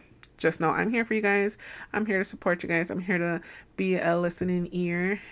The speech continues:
and, you know, I'm all about embracing it and letting the chaos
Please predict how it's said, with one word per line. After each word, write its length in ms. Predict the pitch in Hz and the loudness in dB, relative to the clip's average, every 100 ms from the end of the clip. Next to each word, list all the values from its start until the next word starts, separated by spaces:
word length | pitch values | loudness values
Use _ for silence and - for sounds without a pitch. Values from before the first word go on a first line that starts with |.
| - | -4
and, 640 | 180 180 175 170 170 170 165 - | 0 2 4 2 2 0 -4 -6
you 160 | 165 | -4
know, 340 | 160 156 180 220 - - - | -2 -2 -4 -6 -14 -8 0
I'm 260 | 165 170 | 2 2
all 180 | - 165 | 2 0
about 420 | 170 160 165 165 - - - - - - - | 2 2 2 -2 -6 -18 -18 -20 -20 -20 -6
embracing 540 | 185 170 165 170 196 190 | -2 2 4 2 0 0
it 300 | 190 190 - | 0 -2 -4
and 600 | - 170 165 165 160 156 160 - - - - | -2 0 2 0 -2 -4 -10 -16 -20 -18 -8
letting 720 | 180 160 160 165 165 165 170 - - | 0 4 6 6 4 2 0 -6 -10
the 120 | 165 156 | -2 -2
chaos 600 | - 165 160 156 - | 2 2 2 -2 -4